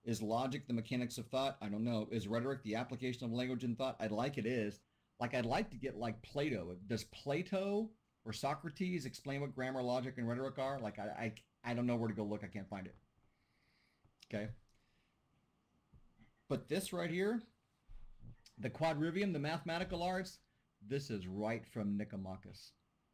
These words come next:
This is right out of Nicomachus. Where do you think Marsh got these things? I didn't invent this. This came right out of Nicomachus. Arithmetic, absolute quantity. Music, relative quantity. Geometry, size at rest.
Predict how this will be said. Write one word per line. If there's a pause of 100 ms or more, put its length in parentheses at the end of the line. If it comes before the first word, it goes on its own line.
(280)
This
is
right
out
of
Nicomachus.
Where
do
you
think
Marsh
got
these
things?
I
didn't
invent
this. (320)
This
came
right
out
of
Nicomachus. (100)
Arithmetic, (340)
absolute
quantity. (260)
Music, (200)
relative
quantity. (320)
Geometry,
size
at
rest.